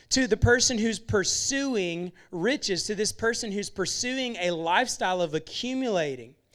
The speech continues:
And so we see that our glory or pride should not be in our possessions. Our glory should be in our position. And this is a different mindset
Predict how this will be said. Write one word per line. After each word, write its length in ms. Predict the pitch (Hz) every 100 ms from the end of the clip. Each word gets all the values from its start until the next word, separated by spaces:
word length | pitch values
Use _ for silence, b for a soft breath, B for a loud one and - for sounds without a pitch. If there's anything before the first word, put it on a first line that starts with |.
| B B
And 100 | 196
so 80 | 247
we 80 | 226
see 180 | - 262
that 200 | 226 -
our 280 | 190 240 254
glory 640 | 170 196 220 294 269 208
or 140 | 190 175
pride 520 | - 233 240 254 196
should 280 | - 214 175
not 440 | 185 233 277 226
be 160 | 214 220
in 220 | 202 208
our 440 | 180 196 190 185 B B -
possessions. 960 | 202 156 143 214 247 - 185 170 175 - B B
Our 140 | 196
glory 560 | 185 170 202 269 285 285
should 340 | - 233 190
be 320 | 156 202 202 190 b b
in 160 | 196 196
our 320 | 170 185 180 170
position. 920 | - 185 165 135 190 208 - - 135
And 840 | 101 _ _ _ _ _ _ -
this 140 | 202 -
is 120 | 247
a 60 | 254
different 400 | 254 262 240 208
mindset 720 | 214 220 214 - 202 147